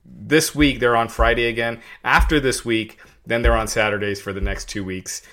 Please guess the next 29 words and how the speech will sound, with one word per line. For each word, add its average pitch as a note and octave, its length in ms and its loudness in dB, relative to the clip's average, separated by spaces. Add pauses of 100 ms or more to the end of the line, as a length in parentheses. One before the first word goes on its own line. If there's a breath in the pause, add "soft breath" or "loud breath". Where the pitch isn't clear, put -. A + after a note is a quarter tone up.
(380 loud breath)
Not E3 200 -2
sure F3 200 2
what D#3+ 140 2
the D3+ 60 0
next C3+ 280 -2
week C3 180 -8
after A#2+ 280 -2
that A2+ 220 2
is, A2+ 220 0
but G2 160 -8
I G2 60 -10
believe G#2+ 320 -6
the G#2+ 80 -4
week G#2 360 -8
after G#2+ 680 -2
they're G2+ 140 -4
back G2 260 -4
to - 80 -14
Wednesday G2+ 300 -10
nights, F#2+ 320 -10
and F#2 420 -12 (100)
that's G2 240 -12
when G#2+ 80 -10
they're G#2 100 -6
back G2+ 240 -6
to G2+ 80 -14
crowds. A2+ 440 -6
So, F2 300 -12 (760 soft breath)
um, G2 500 -8